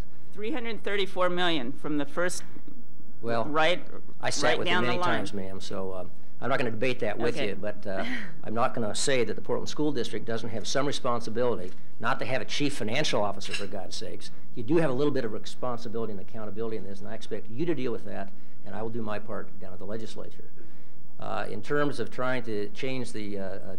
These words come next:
Speaker 2: distribution formula, absolutely. We have a distribution formula right now,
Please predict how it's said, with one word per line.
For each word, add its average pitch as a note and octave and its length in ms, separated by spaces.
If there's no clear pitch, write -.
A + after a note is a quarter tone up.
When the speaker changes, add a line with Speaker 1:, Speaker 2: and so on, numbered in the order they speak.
Speaker 2:
distribution B2 480
formula, C3 400
absolutely. A2+ 760
We A2+ 120
have C#3+ 100
a C#3+ 60
distribution B2 580
formula A#2 340
right G#2+ 200
now, G#2 400